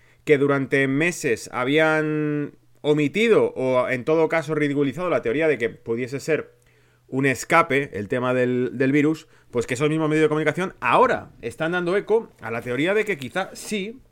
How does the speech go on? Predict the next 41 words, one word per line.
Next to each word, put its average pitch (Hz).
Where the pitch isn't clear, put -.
se 143
haya 160
podido 156
tratar 156
de 135
un, 135
de 117
un 147
escape 151
de, 113
de 110
un 117
laboratorio 120
chino 120
este 110
tipo 110
de 90
virus. 92
¿Por 117
qué? 175
Porque -
incluso 135
la 101
semana 113
pasada 113
lo 104
decíamos, 117
el 104
propio 113
Fauci 120
dijo, 107
"No, 120
no 131
se 160
descarta 123
eso 110
como 104
idea". 107
Entonces, 123
¿qué 202
ocurre? 196